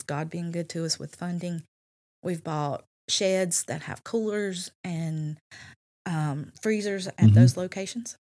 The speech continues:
Speaker 1: So we could try to keep them stocked up with some perishable items.
Speaker 2: Right.
Speaker 1: But that has to be replenished.
Speaker 2: Right.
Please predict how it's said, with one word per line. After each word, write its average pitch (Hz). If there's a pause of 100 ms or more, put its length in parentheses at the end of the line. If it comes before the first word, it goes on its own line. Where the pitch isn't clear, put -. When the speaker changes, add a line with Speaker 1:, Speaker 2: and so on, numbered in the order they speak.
(120)
Speaker 1:
So -
we 170
could -
try 175
to 185
keep 208
them 190
stocked 175
up 135
with 165
some 147
perishable 190
items. 208
Speaker 2:
Right. 104 (140)
Speaker 1:
But 214
that 240
has 180
to -
be -
replenished. - (100)
Speaker 2:
Right. 117